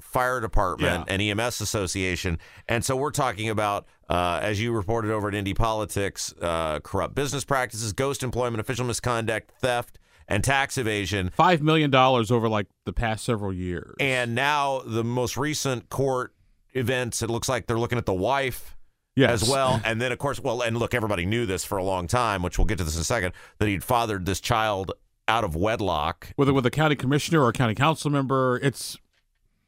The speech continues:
Speaker 1: How
Speaker 3: bizarre.
Speaker 1: is, uh,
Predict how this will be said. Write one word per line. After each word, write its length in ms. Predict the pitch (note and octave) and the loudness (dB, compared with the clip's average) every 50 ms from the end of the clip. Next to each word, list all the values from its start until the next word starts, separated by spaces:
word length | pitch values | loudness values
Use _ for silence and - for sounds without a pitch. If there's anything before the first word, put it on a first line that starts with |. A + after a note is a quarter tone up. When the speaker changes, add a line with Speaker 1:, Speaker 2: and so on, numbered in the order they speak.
| _ _ _ - | _ _ _ -10
Speaker 1:
How 320 | - - E3+ F3+ G3 G#3+ | -4 2 4 4 6 6
Speaker 3:
bizarre. 120 | A#3 G#3 F#3+ | 4 2 2
Speaker 1:
is, 680 | E3 C#3 B2+ A2+ G#2+ G#2 G#2 G#2+ A2+ A#2 A#2 - - - - - - _ _ _ _ _ _ _ _ _ _ _ _ _ | 2 0 0 0 -2 -2 -2 -2 -4 -4 -6 -8 -10 -12 -16 -20 -20 _ _ _ _ _ _ _ _ _ _ _ _ _
uh, 80 | - | -6